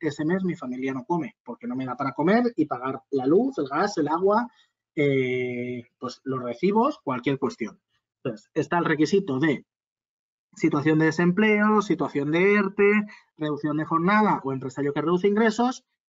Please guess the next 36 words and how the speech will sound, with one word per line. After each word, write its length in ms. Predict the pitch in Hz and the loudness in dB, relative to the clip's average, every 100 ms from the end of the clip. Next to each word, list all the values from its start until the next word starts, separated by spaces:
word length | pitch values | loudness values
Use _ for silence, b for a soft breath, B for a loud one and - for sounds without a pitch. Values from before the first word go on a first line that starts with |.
| - | 2
no 260 | 180 220 | 4 4
tener 400 | 214 202 208 233 | 4 2 4 4
la 120 | 175 147 | 2 0
unidad 200 | 147 143 | -2 -4
familiar 380 | 165 165 208 | -2 2 2
unos 180 | 185 151 | 2 -2
ingresos 380 | 165 165 196 180 | -4 -2 -2 -4
superiores 500 | 143 156 180 220 180 | -6 0 2 2 -2
a 40 | |
los 140 | 131 120 | -6 -8
mil 140 | 135 | -10
seiscientos 380 | 147 143 156 156 | -8 -6 -6 -6
catorce 360 | 160 170 170 190 | -8 -8 -4 2
euros 360 | 202 247 254 _ _ _ | 4 2 -2 _ _ _
y 100 | 208 | 2
además 420 | 233 240 269 269 - | 6 6 4 0 -4
que 140 | 160 | 2
el 100 | 151 | 4
alquiler 420 | 147 143 170 220 180 | 4 2 4 6 6
y 40 | |
los 140 | 156 | 2
suministros 640 | 151 233 240 240 - 269 - _ _ _ | 2 4 4 4 0 -4 -4 _ _ _
sean 540 | - 202 220 233 240 | -2 4 6 4 2
más 260 | - 180 196 | 0 0 2
de 100 | 165 | 2
un 40 | |
treinta 260 | 151 151 143 | 2 0 0
y 60 | 139 | -2
cinco 240 | 185 196 | 0 0
por 140 | 190 | -2
ciento 260 | 185 214 226 | 0 0 2
de 60 | 196 | 0
los 180 | 139 | 0
ingresos 400 | 135 139 147 143 | -4 -4 -4 -4
que 100 | - | -10
tenemos. 220 | 120 101 | -20 _